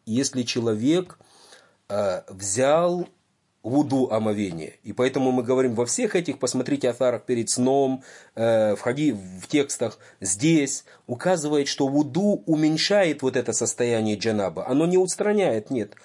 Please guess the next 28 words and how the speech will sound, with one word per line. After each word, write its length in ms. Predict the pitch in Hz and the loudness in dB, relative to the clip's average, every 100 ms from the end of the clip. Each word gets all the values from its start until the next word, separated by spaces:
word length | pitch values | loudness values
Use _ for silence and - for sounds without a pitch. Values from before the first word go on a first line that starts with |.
| - - | -20 -4
но 140 | 123 143 | -2 2
оно 200 | 151 170 | 2 2
уменьшает, 760 | 170 156 143 139 110 87 82 - | 2 4 2 2 0 -2 -6 -6
понятно? 460 | 104 110 107 - - _ _ _ _ _ _ _ _ _ _ _ _ _ _ _ _ | -2 -2 -4 -8 -20 _ _ _ _ _ _ _ _ _ _ _ _ _ _ _ _
И 80 | 123 | -2
поэтому, 400 | 156 165 170 156 | 0 0 0 0
что, 260 | - 170 - - - | 2 0 0 -14 -2
э, 80 | |
автор 560 | 131 120 135 - 208 180 | 2 2 2 2 2 0
говорит, 260 | 160 170 160 | 2 0 0
что 140 | 156 | -2
пришло, 340 | 156 147 180 | 0 0 2
мы 140 | 170 143 | 2 2
говорим, 280 | 143 151 147 | 2 2 2
что 300 | - 147 - _ _ _ _ _ - | 0 -2 -4 _ _ _ _ _ -2
у 100 | 127 | 2
нас, 180 | 151 120 | 2 2
допустим, 380 | 135 - - | -2 -2 -2
как, 240 | 120 123 123 | -2 -2 0
э, 280 | 117 113 110 | 2 2 2
Сунан 360 | - 156 139 | 2 4 2
Саид 340 | 127 123 143 131 | 2 0 0 0
ибн 200 | 123 117 | 0 0
Мансур 580 | 123 123 156 139 - - _ _ _ _ | 0 2 2 2 0 -8 _ _ _ _
от 160 | - 113 | -6 -2
Ата 300 | 135 147 127 | 0 2 2
ибн 160 | 117 117 | 0 0
Ясар, 380 | 113 - 87 | 0 -2 -6